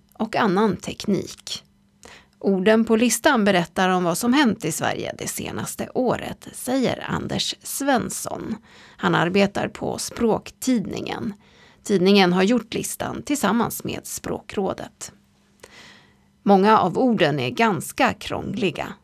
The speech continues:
Det här är några av de nya orden på listan. A I-klonad. Det är saker som är kopierade med A I-teknik. Det kan vara musik eller konst.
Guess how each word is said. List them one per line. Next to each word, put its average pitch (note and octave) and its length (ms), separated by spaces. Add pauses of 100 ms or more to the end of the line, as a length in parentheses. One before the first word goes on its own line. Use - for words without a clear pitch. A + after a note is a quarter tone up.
(140)
Det B3+ 100
här C#4 380
är E3+ 100
några F3 600
av D3 160
de C4 160
nya G3+ 420
orden G3 500
på - 120
listan. - 600 (1040)
A A3 400
I-klonad. G#3 1160 (840)
Det - 220
är F#3+ 60
saker G#3+ 560
som A3+ 200
är E3 100
kopierade G#3 840
med - 220
A F3+ 260
I-teknik. - 800
Det G3 80
kan F#3 160
vara - 120
musik - 520 (120)
eller - 180
konst. - 640